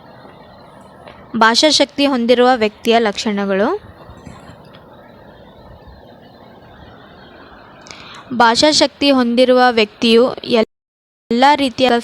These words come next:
ಸಂದರ್ಭಗಳಲ್ಲಿಯೂ ಎಲ್ಲ ರೀತಿಯ ವ್ಯಕ್ತಿಗಳೊಂದಿಗೂ ಉತ್ತಮವಾಗಿ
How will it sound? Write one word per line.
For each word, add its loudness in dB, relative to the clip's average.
ಸಂದರ್ಭಗಳಲ್ಲಿಯೂ 0
ಎಲ್ಲ -2
ರೀತಿಯ -2
ವ್ಯಕ್ತಿಗಳೊಂದಿಗೂ 0
ಉತ್ತಮವಾಗಿ 0